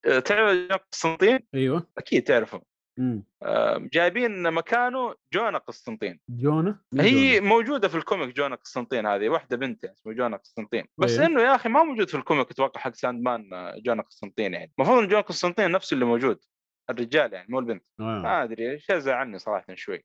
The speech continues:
Speaker 2: وأقول لك يا أخي الواحد ما صار يقدر يتحمس على شيء. طيب، آه، من الأشياء اللي انعرضت، آه، Wheel of Time، آه، حيكون له سيزون ثالث. أنا شايف ناس
Speaker 1: والله،
Speaker 2: زعلانين
Speaker 1: السيزون
Speaker 2: من ال-،
Speaker 1: الثاني.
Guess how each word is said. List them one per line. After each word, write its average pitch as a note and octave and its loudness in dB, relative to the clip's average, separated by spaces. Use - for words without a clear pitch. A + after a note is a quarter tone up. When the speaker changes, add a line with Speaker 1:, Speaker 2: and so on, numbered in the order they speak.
Speaker 2:
وأقول A#3 4
لك F3 6
يا F#3 6
أخي D#3 2
الواحد E3 2
ما F3 0
صار D#3+ 0
يقدر C#3 -2
يتحمس A#2+ -8
على G#2 -8
شيء. F#2 -16
طيب، F#3+ 6
آه، D#3+ 4
من E3 2
الأشياء E3 0
اللي D3+ 0
انعرضت، C3+ -4
آه، A2 -6
Wheel D#3+ 4
of C3 -2
Time، D#3 0
آه، A2+ -10
حيكون C3+ 0
له C#3 2
سيزون B2 -6
ثالث. A#2+ -6
أنا C3 -2
شايف E3 6
ناس G#3 6
Speaker 1:
والله، D3+ 4
Speaker 2:
زعلانين C#3 4
Speaker 1:
السيزون B2+ 2
Speaker 2:
من A#2+ 0
ال-، A#2 0
Speaker 1:
الثاني. F#3 2